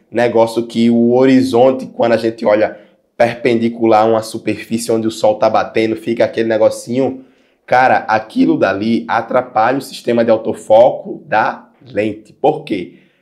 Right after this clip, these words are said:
Porque aquilo faz uma distorção aqui, ó. Eu tô olhando aqui pro monitor de referência. Aquilo faz uma distorção do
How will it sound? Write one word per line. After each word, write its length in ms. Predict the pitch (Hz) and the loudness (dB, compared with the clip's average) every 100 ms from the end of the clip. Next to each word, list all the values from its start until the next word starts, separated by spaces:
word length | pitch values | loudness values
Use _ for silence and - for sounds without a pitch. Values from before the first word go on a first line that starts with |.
| _ - | _ -2
Porque 580 | 147 147 156 - - - | -2 0 -2 -2 -4 -2
aquilo 360 | 123 - 143 147 | -2 0 -2 0
faz 260 | 135 123 | 2 2
uma 100 | 131 | 2
distorção 640 | 123 131 - 139 - 135 147 | 0 -2 0 0 2 0 0
aqui, 300 | 139 - 107 | -2 0 0
ó. 100 | 95 | 2
Eu 80 | |
tô 80 | 110 | 0
olhando 180 | 110 107 | 0 -2
aqui 140 | 104 | -6
pro 100 | - | -8
monitor 300 | 110 107 101 | -6 -4 -4
de 60 | 95 | -8
referência. 600 | 92 90 95 127 - - _ _ | -6 -4 -2 -2 -4 -12 _ _
Aquilo 320 | - 101 127 127 | -6 -4 -2 2
faz 220 | 120 127 | 2 4
uma 140 | 123 | 2
distorção 800 | 123 - 113 - - 104 90 - | 0 0 0 0 0 0 0 -6
do 460 | 104 117 113 - | -4 0 0 0